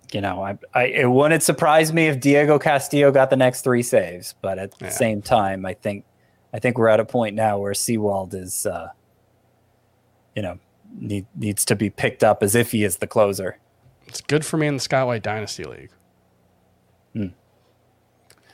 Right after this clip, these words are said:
Speaker 2: All right, and then let's, uh, let's go to stream or not to stream for the weekend to close out the show. Friday, we've got Marco Gonzalez versus Oakland. We've got Alex Cobb versus the White Sox. Trevor Rogers at Washington.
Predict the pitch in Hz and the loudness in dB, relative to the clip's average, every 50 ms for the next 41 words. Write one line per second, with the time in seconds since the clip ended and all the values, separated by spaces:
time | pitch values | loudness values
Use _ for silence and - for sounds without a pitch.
0 | _ _ _ 127 131 135 143 151 151 143 - - 127 127 135 139 143 143 143 147 | _ _ _ -2 0 2 2 4 2 0 0 -2 -6 -4 -2 0 0 0 0 0
1 | 147 143 147 156 147 - - 160 151 151 151 151 151 - 214 208 180 - - - | 0 2 0 0 0 0 2 4 4 4 4 2 2 2 2 2 2 0 -2 -2
2 | - - - - 196 202 214 202 180 156 147 147 151 151 - 147 - - - 147 | -2 -2 -2 0 0 2 2 2 2 2 2 2 2 0 -2 -4 -6 -4 -2 -2
3 | 143 135 - 135 123 120 131 135 131 - 139 131 131 - - 131 123 131 120 117 | -2 -2 -2 -4 -2 -2 -2 -2 0 0 -2 -2 -2 -2 -2 -2 0 2 0 0
4 | - - - - - 143 135 135 131 131 127 - _ _ _ _ _ _ _ _ | 0 -2 -6 -2 0 2 2 2 0 -2 -4 -6 _ _ _ _ _ _ _ _
5 | _ _ _ - - 156 156 160 160 156 151 143 135 131 139 131 135 147 143 139 | _ _ _ -2 2 2 4 4 4 4 2 2 2 0 0 2 2 2 2 2
6 | - 131 117 127 117 113 117 139 143 151 147 143 135 120 131 120 117 - - 101 | 0 -2 -6 -6 -6 -2 2 4 4 4 4 2 2 0 -4 -4 -4 -6 -8 -6
7 | 117 151 208 208 - 190 185 180 175 170 151 131 117 123 123 117 107 - - _ | -2 0 0 0 0 0 2 2 2 2 0 -2 0 0 0 0 -2 -4 -8 _
8 | _ - 117 110 101 - - - - - 135 135 139 127 131 127 113 110 110 - | _ -10 -8 -8 -8 -8 -10 -6 -2 0 2 2 2 0 -2 -6 -8 -8 -10 -12
9 | 107 107 113 123 147 127 - - - 147 139 139 135 - - - 185 180 170 151 | -12 -6 -2 -2 -2 -2 -2 0 0 2 2 0 -2 -4 -4 -2 0 0 2 2
10 | 147 143 139 147 135 131 135 131 131 - 120 127 127 - - 123 120 120 123 - | 2 2 2 0 0 -2 -6 -6 -6 -4 -2 -2 -2 -4 -4 -4 -2 -2 -2 -4
11 | - 135 127 117 - 123 120 120 117 117 | -6 -10 -10 -10 -8 -8 -8 -8 -10 -12